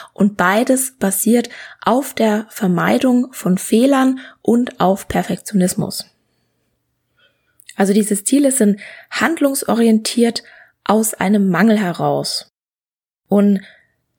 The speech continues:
die lassen dabei völlig außer Acht, wie Menschen funktionieren, wie der menschliche Körper funktioniert. Wenn du dir die Nummer drei und die Nummer vier von diesem Akronym smart anschaust, also das A und das R,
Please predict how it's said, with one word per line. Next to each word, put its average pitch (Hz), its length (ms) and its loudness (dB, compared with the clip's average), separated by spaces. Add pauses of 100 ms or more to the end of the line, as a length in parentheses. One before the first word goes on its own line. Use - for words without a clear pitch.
(360)
die 226 80 4
lassen 247 280 0
dabei 233 300 2
völlig 302 500 -2
außer - 240 -4
Acht, - 340 -4 (160)
wie 294 180 2
Menschen 247 400 0
funktionieren, 226 760 -2 (460)
wie 240 100 0
der 214 120 2
menschliche 247 680 0 (140)
Körper 220 600 0
funktioniert. - 840 -2 (540)
Wenn 214 120 2
du 226 100 2
dir 226 380 2 (180)
die 185 260 0
Nummer 196 260 2
drei 220 540 -2
und 214 460 -2
die 214 120 -2
Nummer 220 240 4
vier 226 320 0
von 190 200 -2
diesem 185 340 -2 (180)
Akronym 214 640 2
smart - 580 -4 (180)
anschaust, 165 920 -4
also 170 140 -2
das 185 240 -6
A 208 180 0
und - 140 -4
das - 160 -6
R, - 300 -4